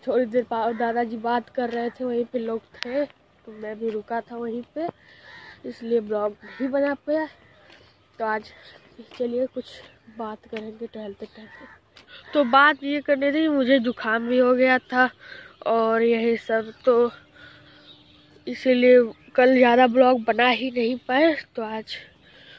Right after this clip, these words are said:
मैं थोड़ा मोड़ा बात कर रहे हैं आपसे टहलते टहलते। ये देखिए उल्टा चल रहे हैं vlogging के लिए कि sunlight मुंह पे आए तो थोड़ा ठीक रहे, पर sunlight तो अभी उगे ही नहीं है।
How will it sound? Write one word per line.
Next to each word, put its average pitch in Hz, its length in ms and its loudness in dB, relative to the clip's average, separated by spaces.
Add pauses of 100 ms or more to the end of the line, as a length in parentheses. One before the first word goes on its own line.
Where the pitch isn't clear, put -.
(120)
मैं 233 160 -8
थोड़ा 233 140 0
मोड़ा 226 180 0
बात 247 360 2
कर 262 200 -4
रहे 254 160 0
हैं 254 80 0
आपसे - 480 -8 (1040)
टहलते 233 380 4
टहलते। 240 480 0
ये 247 80 0
देखिए 247 220 -4
उल्टा 262 520 -2
चल 247 200 -4
रहे 233 320 -2
हैं 226 120 -6
vlogging 233 340 0
के 233 240 -8
लिए 233 180 -6 (2000)
कि 247 80 -6
sunlight 233 800 -2
मुंह 226 480 -10 (100)
पे 233 80 -2
आए 226 300 -4
तो 233 240 -14 (1600)
थोड़ा 226 120 -6
ठीक 269 320 -10
रहे, 240 80 -2
पर 233 160 -8
sunlight 226 540 -6
तो - 120 -2
अभी 226 120 -2
उगे 277 340 -2
ही 302 200 0
नहीं 269 360 -6
है। 262 260 -10